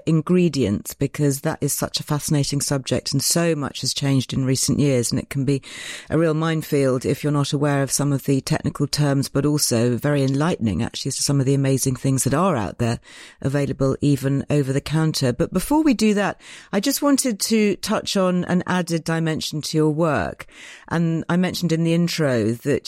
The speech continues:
you are a fine artist. You've just completed a master's degree in fine art, and I've seen your work. It's incredible. It brings in your medical experience.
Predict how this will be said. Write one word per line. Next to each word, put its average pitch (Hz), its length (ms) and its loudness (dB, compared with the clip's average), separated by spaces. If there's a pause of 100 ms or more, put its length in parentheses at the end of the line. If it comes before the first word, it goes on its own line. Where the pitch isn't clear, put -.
(160)
you 156 520 4
are 143 340 2
a 123 80 -2
fine 156 500 0
artist. - 840 -2 (440)
You've 156 160 0
just 151 180 -2
completed 147 480 0
a 151 60 0
master's 147 560 0
degree 123 640 0
in 143 180 0
fine 147 440 0
art, 127 440 0 (140)
and 147 260 0 (240)
I've 160 140 -2
seen 226 300 2
your 160 140 2
work. 110 500 -2
It's - 280 -2 (140)
incredible. 165 800 0
It - 160 0 (340)
brings 175 320 2
in 160 220 0
your 147 180 0
medical 151 480 -2
experience. 139 960 0